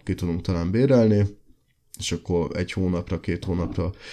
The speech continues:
Mert amikor már itt van az ember, azért egyel könnyebb, ö,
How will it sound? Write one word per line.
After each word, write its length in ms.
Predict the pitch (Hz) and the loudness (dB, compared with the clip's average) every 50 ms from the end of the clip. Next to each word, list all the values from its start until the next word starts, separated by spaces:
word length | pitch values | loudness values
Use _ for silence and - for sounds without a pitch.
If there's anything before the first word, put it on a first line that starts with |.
| - - - | -18 -6 2
Mert 140 | - 117 123 | 6 8 8
amikor 240 | 127 131 139 151 139 | 8 10 8 8 8
már 160 | 139 139 135 | 10 10 10
itt 140 | 156 160 - | 8 8 8
van 120 | 175 160 | 8 8
az 160 | 156 139 117 | 10 10 10
ember, 320 | 131 131 131 131 135 131 127 | 10 10 10 10 10 10 10
azért 480 | 123 120 110 120 113 113 113 - - | 10 10 10 8 8 8 6 4 4
egyel 400 | - 120 117 110 107 107 101 98 | 4 4 4 6 6 6 4 4
könnyebb, 560 | 101 - 104 98 101 101 98 92 92 92 - - | 4 2 2 4 4 4 2 2 0 0 -2 -2
ö, 380 | 92 92 95 92 92 90 90 | 0 0 2 2 0 0 0